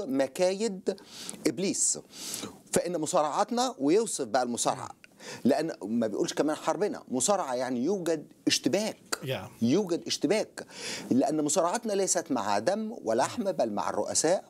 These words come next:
Speaker 1: مع السلاطين، مع ولاة العالم على ظلمة هذا الدهر، مع أجناد الشر الروحية في السماويات.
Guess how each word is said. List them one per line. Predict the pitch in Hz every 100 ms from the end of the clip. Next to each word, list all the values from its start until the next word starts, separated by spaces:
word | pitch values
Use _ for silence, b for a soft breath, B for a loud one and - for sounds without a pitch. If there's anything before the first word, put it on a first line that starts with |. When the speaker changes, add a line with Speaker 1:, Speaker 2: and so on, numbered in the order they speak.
| - -
Speaker 1:
مع | 92 87 107
السلاطين، | - - 101 101 160 190 220 B B B B B
مع | 131 131
ولاة | 117 120 202 240
العالم | 185 151 175 147
على | 123
ظلمة | 113 165 185 165
هذا | 165 147
الدهر، | 127 202 214
مع | 117 147 160 151 135 135
أجناد | 131 143 233 226
الشر | 180 - - 214 175 143
الروحية | 117 123 113 185 202 214 226 233 -
في | - 170
السماويات. | - 143 120 92 82 -